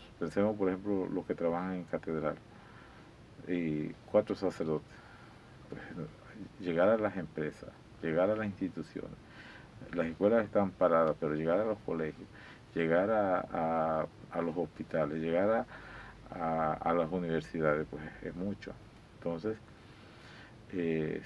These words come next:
sí hace falta, pues, más sacerdotes, hace falta seguir adelante para que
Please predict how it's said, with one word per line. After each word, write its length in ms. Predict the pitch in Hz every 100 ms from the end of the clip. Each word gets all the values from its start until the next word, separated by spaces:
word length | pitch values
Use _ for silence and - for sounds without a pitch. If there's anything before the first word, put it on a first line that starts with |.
| -
sí 80 | 95
hace 200 | - 92
falta, 340 | 85 78 85
pues, 280 | 80 78 -
más 220 | 87 90
sacerdotes, 680 | - 85 82 80 80 - 92 - - - - - - - -
hace 240 | 82 85
falta 520 | 82 82 78 80 76 - - -
seguir 340 | 85 78 98
adelante 480 | 95 87 82 85 87
para 340 | - 80 80 78
que 280 | - 80